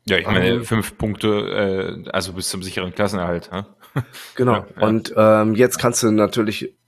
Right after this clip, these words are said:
Speaker 2: also das ist natürlich gut für die Fernsehgeld-, äh, Tabelle, dass wir dann, wenn wir noch ein bisschen weiter nach oben gehen. Ähm, aber so, pff, nee, glaub ich nicht.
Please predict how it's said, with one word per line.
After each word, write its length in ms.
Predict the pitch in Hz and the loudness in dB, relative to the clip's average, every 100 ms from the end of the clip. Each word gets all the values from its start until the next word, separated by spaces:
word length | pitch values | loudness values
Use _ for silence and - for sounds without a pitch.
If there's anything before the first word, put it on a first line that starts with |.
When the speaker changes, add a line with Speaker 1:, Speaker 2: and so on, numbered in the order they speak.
| _ | _
Speaker 2:
also 480 | - 98 98 92 - - | -12 -6 -4 -4 -6 -12
das 140 | 110 | -10
ist 60 | - | -4
natürlich 380 | 104 - 101 - | -4 -4 -8 -6
gut 140 | 113 | -6
für 140 | - 98 | -4 -2
die 180 | 95 | -2
Fernsehgeld-, 1160 | 90 110 117 110 110 - 101 101 98 107 98 - | -2 -2 -2 -4 -4 -2 -2 -2 -2 -4 -4 -10
äh, 360 | 92 98 98 98 - _ _ _ | -8 -6 -6 -8 -16 _ _ _
Tabelle, 380 | - 107 110 107 | -6 -2 0 0
dass 180 | 98 - | -2 -2
wir 80 | 101 | -2
dann, 240 | 95 90 | -2 -2
wenn 140 | 104 98 | -2 -2
wir 80 | |
noch 100 | 98 | -4
ein 60 | 90 | -6
bisschen 180 | 101 95 | -8 -6
weiter 120 | 87 | -4
nach 60 | 90 | -4
oben 200 | 139 131 | -4 0
gehen. 220 | 120 117 - - - - - - | 0 -2 -10 -20 -20 -20 -4 2
Ähm, 420 | 104 98 95 90 _ - | 4 4 0 -6 _ -2
aber 320 | 101 101 92 | 2 4 2
so, 340 | 92 90 90 _ _ _ _ _ _ _ _ _ _ _ _ - | 0 -2 -4 _ _ _ _ _ _ _ _ _ _ _ _ -8
pff, 380 | - - - - | -6 -6 -10 -2
nee, 180 | 95 92 | 0 0
glaub 220 | 87 82 | 0 -2
ich 100 | - | -6
nicht. 300 | 78 - | -10 -12